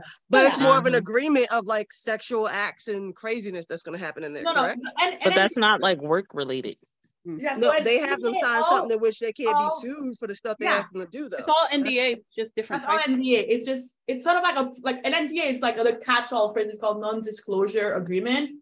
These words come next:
Speaker 2: It's the same way that
Speaker 1: Mm-hmm.
Speaker 2: you can have a prenup, right? But each prenup is
Speaker 1: Yeah.
Speaker 2: different. Each N D A is different. So,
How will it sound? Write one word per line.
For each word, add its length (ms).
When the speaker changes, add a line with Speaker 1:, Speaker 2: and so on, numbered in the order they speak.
Speaker 2:
It's 100
the 60
same 100
way 100
that 120
Speaker 1:
Mm-hmm. 120
Speaker 2:
you 60
can 120
have 340
a 60
prenup, 580
right? 260
But 220
each 220
prenup 340
is 100
Speaker 1:
Yeah. 120
Speaker 2:
different. 500
Each 220
N 180
D 240
A 120
is 120
different. 520
So, 460